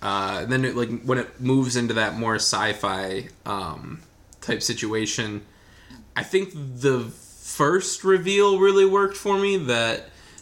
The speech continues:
you know, basically the person that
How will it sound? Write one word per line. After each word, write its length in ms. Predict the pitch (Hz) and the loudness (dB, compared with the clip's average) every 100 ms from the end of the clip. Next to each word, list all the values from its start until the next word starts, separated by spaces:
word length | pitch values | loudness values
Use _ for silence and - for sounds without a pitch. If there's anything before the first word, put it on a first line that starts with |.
| - - - | -20 -20 -14
you 160 | 139 127 | -2 0
know, 220 | 104 98 - - - - - - _ _ - - | 0 -2 -8 -18 -20 -20 -20 -20 _ _ -20 -4
basically 760 | 151 156 156 147 139 120 120 - | 0 2 0 -2 0 2 0 -2
the 100 | - | -4
person 480 | - 139 - 120 117 | -2 -2 -2 -4 -2
that 320 | 113 110 | -2 -2